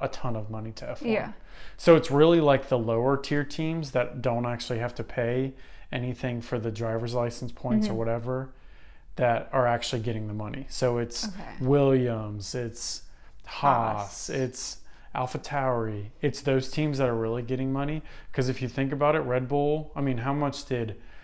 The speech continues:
Speaker 1: Max technically have to pay the F-, F I A?
Speaker 2: Yeah, 'cause you have to pay, like, by points and
Speaker 1: By the
Speaker 2: stuff.
Speaker 1: points, yeah.
Speaker 2: Yeah.
Speaker 1: In which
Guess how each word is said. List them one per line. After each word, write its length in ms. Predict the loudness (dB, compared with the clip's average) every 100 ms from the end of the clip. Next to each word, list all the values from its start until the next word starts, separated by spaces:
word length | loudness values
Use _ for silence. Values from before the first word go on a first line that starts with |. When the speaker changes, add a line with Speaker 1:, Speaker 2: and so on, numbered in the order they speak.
| -12 -6
Speaker 1:
Max 460 | -2 -2 -4 -8
technically 440 | -4 -4 -2 -4 -4
have 220 | -4 -6
to 80 | -8
pay 320 | -4 -2 -2
the 220 | -2 -4
F-, 340 | -6 -12 -18 -18 -18 -18 -18 -4 0
F 120 | 4
I 40 | 6
A? 40 |
Speaker 2:
Yeah, 240 | 6 6 4
'cause 180 | 2
you 60 | 2
have 100 | 2
to 80 | 0
pay, 220 | 0 0
like, 180 | 0 -2
by 120 | -4
points 440 | -4 -4 -4 -4
and 100 | -4
Speaker 1:
By 120 | 0 0
the 80 |
Speaker 2:
stuff. 100 | 0
Speaker 1:
points, 320 | 0 -2 -2 0
yeah. 300 | 0 0 -4 -12 -18 -20 -20 -20 -20 -8 0
Speaker 2:
Yeah. 80 |
Speaker 1:
In 100 | 4
which 460 | 8 8 8 -2 -6